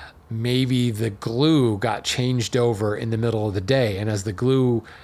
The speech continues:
uh, as the hopper of the glue ran lower, maybe the glue got spread a little bit thinner on those panels. Not so much that it would affect, like, the performance of the panel,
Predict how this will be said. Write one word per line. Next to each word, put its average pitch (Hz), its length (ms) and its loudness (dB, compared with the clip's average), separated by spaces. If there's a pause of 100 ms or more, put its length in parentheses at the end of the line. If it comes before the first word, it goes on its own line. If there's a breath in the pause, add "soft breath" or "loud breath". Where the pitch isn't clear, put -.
(120 loud breath)
uh, 107 300 -2
as 110 240 -4
the 113 80 -4
hopper 131 400 0
of 110 60 0
the 110 40 -2
glue 120 220 2
ran 107 240 0
lower, 151 360 2
maybe 120 460 0
the 110 80 -2
glue 120 260 0
got 113 200 -2
spread 123 340 -2
a 120 60 0
little 120 240 0
bit 123 160 -6
thinner 185 400 0
on 113 160 -2
those 101 240 -4
panels. 92 560 -8 (340 loud breath)
Not 151 260 0
so 156 160 0
much 143 220 0
that 131 140 0
it 123 80 0
would 120 120 2
affect, - 600 -2
like, 113 280 -2
the 101 100 -6
performance 117 520 -4
of 104 60 -4
the 95 80 -8
panel, 233 500 -2